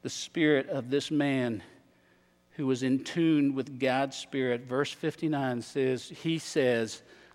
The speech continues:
"Lord Jesus, receive my spirit."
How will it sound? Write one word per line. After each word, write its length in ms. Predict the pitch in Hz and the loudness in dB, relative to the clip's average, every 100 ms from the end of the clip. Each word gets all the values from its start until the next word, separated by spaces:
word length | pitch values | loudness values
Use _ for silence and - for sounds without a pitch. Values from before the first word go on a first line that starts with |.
| _ | _
"Lord 420 | 135 139 160 170 147 | -4 0 2 2 0
Jesus, 960 | - 175 165 120 - 95 92 - - - _ _ _ _ _ _ | -4 -2 -2 -6 -10 -12 -12 -14 -16 -20 _ _ _ _ _ _
receive 680 | 113 - - 117 101 95 101 - - _ _ _ _ _ _ _ _ - | -10 -8 -6 -4 -4 -8 -12 -20 -20 _ _ _ _ _ _ _ _ -18
my 140 | 113 | -14
spirit." 500 | - - 107 113 165 | -12 -10 -10 -10 -14